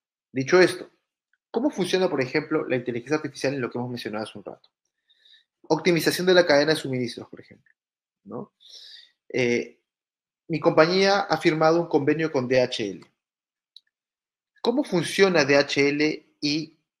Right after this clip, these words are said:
qué tiene que ver esto con la inteligencia artificial? La inteligencia artificial, como ustedes saben, puede predecir, ¿ok? La inteligencia artificial puede generar ideas,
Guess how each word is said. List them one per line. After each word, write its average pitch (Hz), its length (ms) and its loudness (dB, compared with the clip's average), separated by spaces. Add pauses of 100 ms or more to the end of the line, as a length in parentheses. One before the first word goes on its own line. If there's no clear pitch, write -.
(200)
qué 143 120 -12
tiene 180 260 0
que 135 140 2
ver 127 120 4
esto 135 260 -2
con 120 120 0
la 117 60 -4
inteligencia 113 460 -8
artificial? - 520 -14 (300)
La 147 100 0
inteligencia 156 440 0
artificial, 170 420 -2
como 139 120 -6
ustedes 160 320 0
saben, 151 260 -4
puede 160 300 4
predecir, 147 840 -2 (920)
¿ok? 110 180 -14 (760)
La 123 100 -4
inteligencia 135 420 -4
artificial 131 380 -4
puede 139 180 0
generar 127 680 0
ideas, 117 680 -4